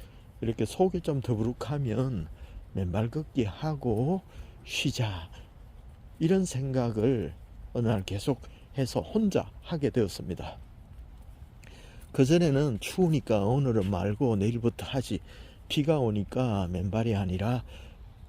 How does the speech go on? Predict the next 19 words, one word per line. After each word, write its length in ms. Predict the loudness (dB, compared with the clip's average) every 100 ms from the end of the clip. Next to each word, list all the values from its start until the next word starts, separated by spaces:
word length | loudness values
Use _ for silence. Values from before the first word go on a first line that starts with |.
| -18 -8
집에 260 | -2 -2
가서 280 | -2 -2 -4
쉬어야지. 800 | -6 -4 0 0 -2 -6 -10 -10 -14 -16 -20 -8 2
몸이 280 | 4 4 4
어슬어슬 560 | 4 4 2 2 0
추우니까 920 | -4 -8 -4 0 0 2 0 0 -2 -4 -14 -18 -18 -18 -6 2
이런 240 | 2 4
날 160 | 2 0
하면 360 | 0 0 2
오히려 360 | 2 2 4 2
해로워. 580 | 0 0 0 0 -2 -6 -12 -18 -20 -18 -18 -18 -20 -10 -4
얼른 280 | -2 -2 -4
푹 260 | -12 -16 -14 -8
약 180 | -4 -4
먹고 280 | -4 -4 -6
쉬어야지." 420 | -4 -2 -2 -2
이 80 | -4
생각을 480 | -2 0 0 0 0
했는데, 600 | 0 -2 0 0 0